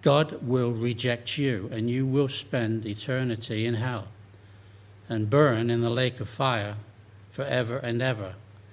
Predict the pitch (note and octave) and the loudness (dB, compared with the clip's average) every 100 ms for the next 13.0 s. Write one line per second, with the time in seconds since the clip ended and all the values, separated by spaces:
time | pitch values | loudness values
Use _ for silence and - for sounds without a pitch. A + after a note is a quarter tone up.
0 | - - - - - - - - - - | -20 -20 -20 -20 -20 -20 -20 -20 -20 -20
1 | - - - B2+ C3 D#3 C3+ E3+ D#3+ B2+ | -20 -20 -10 -4 -2 -2 -2 0 0 0
2 | A#2 D3 C3+ C3 C3+ C#3 - C3 B2+ A#2+ | -4 0 0 2 0 0 -4 0 0 0
3 | G#2 G#2+ G#2+ G2 G2+ - - - - - | 0 -2 -2 -4 -8 -18 -20 -20 -20 -20
4 | - - - - - - - - - - | -20 -20 -20 -20 -20 -20 -20 -20 -20 -20
5 | - - D#3 F3 F3 F3+ F3+ D3 C#3 C3+ | -20 -2 8 12 12 10 4 0 2 2
6 | C#3+ C#3+ C#3 C3+ B2 A#2 G#2+ A2+ A2+ - | 2 2 2 0 -2 -2 -2 -6 -10 -14
7 | - C3+ D3 - C3+ A2 C3 - A2+ C#3 | -2 -2 0 -2 -2 -2 -4 -4 -2 0
8 | C#3 C3+ C3+ B2 B2+ B2 - B2 A#2 A#2 | 0 0 -2 0 -2 -4 -4 -2 -2 -4
9 | - - - - - - - A#2 B2 C3 | -8 -14 -18 -20 -20 -12 -4 0 0 0
10 | B2+ - - B2+ - A#2+ - A#2+ A#2 A#2+ | -2 -2 -2 -2 -4 -8 -6 -4 -2 -2
11 | A#2+ A#2+ - - - - - - - - | -2 -8 -20 -20 -20 -20 -20 -20 -12 -4
12 | B2 C#3 C#3 C3+ C#3+ C3 C3 - - | 2 4 4 4 4 4 2 -6 -10